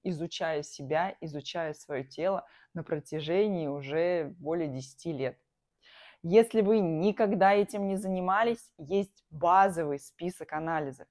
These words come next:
Не надо сразу сдавать на двадцать, восемьдесят, девяносто тысяч рублей.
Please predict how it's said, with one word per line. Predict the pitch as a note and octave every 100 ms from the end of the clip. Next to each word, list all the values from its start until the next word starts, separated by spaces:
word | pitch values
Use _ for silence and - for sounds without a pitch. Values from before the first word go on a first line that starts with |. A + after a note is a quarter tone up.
| _
Не | F3 F#3+
надо | G3 D#3+ F#3+ G3+ F#3
сразу | - - D3+ E3+ F#3+ F#3
сдавать | E3+ D#3 C#3+ E3+ F3
на | F3 E3
двадцать, | C3 C#3 E3+ - -
восемьдесят, | C3 E3 E3+ D3+ D3+ D3+
девяносто | C3+ C3+ C3+ F#3 - -
тысяч | - F3+ - -
рублей. | C#3 C#3 C3